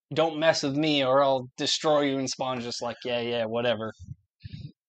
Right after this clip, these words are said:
And, uh, so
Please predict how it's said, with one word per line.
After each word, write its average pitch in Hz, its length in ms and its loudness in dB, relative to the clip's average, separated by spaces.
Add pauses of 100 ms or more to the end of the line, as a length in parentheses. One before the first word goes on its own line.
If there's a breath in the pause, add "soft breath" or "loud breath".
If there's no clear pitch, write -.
(1200)
And, 135 340 2
uh, 131 380 2 (3000 soft breath)
so 175 480 10